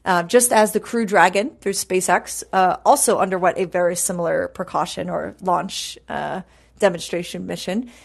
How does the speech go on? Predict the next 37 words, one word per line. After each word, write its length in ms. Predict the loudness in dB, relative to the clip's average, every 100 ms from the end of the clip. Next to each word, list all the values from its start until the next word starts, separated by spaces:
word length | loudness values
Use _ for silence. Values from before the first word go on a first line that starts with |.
| _
You 80 | -4
wanna 160 | -2 0
be 120 | 0
able 120 | 0
to 140 | -2 -4
make 160 | -6
sure 320 | -6 -2 -2 0
that 200 | -4 -4
these 140 | -8
spacecraft 580 | -4 -4 -4 -4 -4 -4
are 80 | -4
able 280 | -4 -4 -6
to 380 | -4 -4 -6 -8
launch 480 | 0 0 0 -4 -12 -8
and 120 | -4
perform 400 | -4 0 0 2
optimally 720 | 0 0 -2 -6 -4 -6 -8 -16 -20 -8
and 400 | -2 -2 -2 -6 -6
be 160 | -6
safe 380 | -4 0 0 0
for 500 | -4 -4 0 2 0
when 180 | -2 -2
there 140 | -2
are 200 | 0 -2
human 420 | -4 -6 -4 -6
beings 460 | -4 -2 0 -2 -6
<laughs> 80 | -2
on 220 | 0 0 -2 -6 -6
the, 320 | -4 -4 -6 -8 -16 -20 -20 -4
on 280 | -2 -2 -2
the, 260 | -6 -4
uh, 260 | -2 -2 -2
rocket 480 | 0 0 -2 -6 -8
and 220 | -10 -10 -10 -10
in 120 | -8
the 80 | -8
spacecraft. 720 | -8 -8 -8 -6 -6 -8